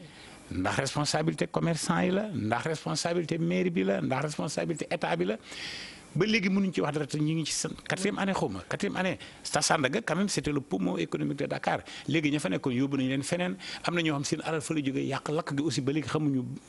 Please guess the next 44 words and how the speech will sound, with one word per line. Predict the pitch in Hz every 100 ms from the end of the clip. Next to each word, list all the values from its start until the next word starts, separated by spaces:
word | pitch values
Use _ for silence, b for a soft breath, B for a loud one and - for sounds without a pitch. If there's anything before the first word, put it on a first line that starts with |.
| - B B
affaire | 147 175 139
justice | 151 - 139
demu | 151 143
ci, |
xamuñu | - 196 175
kuy | 202
responsable, | 180 - 165 - 196 - B -
te |
am | 151
na | 175
fa | 139
ñàkk | 151 135
ay | 139
millions. | 131 156 180 196 B B B
Ñu | 143
yóbbu | 165 147
leen | 151 147
fële | - 196
ca | 170
gannaaw | 156 147 139 131
B | 131
H | 123 -
S, | -
foofa | - - 156 151
nit | 151
ñi | 151
mënuñ | 147 135
leen | 123
fa | 107 110
fekk | 190 180
wala | 131 135 - B B
clients | 160 147
yu | 151
bëri. | 139 143 160 B
Parce | - -
que | 117
boo | 98
dee | - 202
jaay | 160 147
ba | 151
nit | 214
ñi | 185
xam | - 143
la, | 110